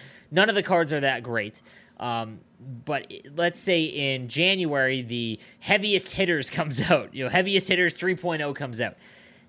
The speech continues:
Those Master Sets, i-, it's all relative value. So if it costs four hundred thousand in, for, to make a Master Set player in, uh, November, it's gonna cost about four hundred thousand in January. So if you're spending a hundred fifty thousand to go up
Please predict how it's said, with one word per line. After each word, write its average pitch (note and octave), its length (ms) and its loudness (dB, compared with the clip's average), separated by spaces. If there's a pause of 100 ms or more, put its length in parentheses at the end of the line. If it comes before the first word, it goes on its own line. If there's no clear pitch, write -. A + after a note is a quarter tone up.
Those F3 320 2
Master G#3+ 420 0
Sets, C3 480 0
i-, D3 40 -8
it's D3+ 280 -4
all F#3 320 2
relative E3 440 2
value. C3 460 2
So B2 320 -2
if C3 140 -8
it C#3+ 120 -6
costs F#3+ 300 -6
four F3 220 -4
hundred D#3+ 160 -4
thousand C#3 480 -2
in, A2+ 520 -4
for, C3+ 200 -6
to C3+ 160 -8
make B2 160 0
a B2+ 60 -2
Master A#2+ 320 -2
Set A#2 200 -6
player A#2 400 -2
in, A2 280 -4 (440)
uh, A2 180 -2
November, B2 640 0
it's C3 240 -8
gonna G3+ 240 4
cost A3 340 0
about G3 200 -2
four F#3+ 180 4
hundred F3+ 220 0
thousand D#3 600 -2 (120)
in B2+ 400 -6
January. A#2+ 720 -4 (320)
So C#3 400 0 (760)
if D#3+ 140 -2
you're F#3 120 2
spending G#3+ 280 0
a C#3 60 -4
hundred G3+ 240 0
fifty G3 160 -4
thousand F3+ 300 2
to - 20 -6
go C#3+ 80 0
up - 160 -8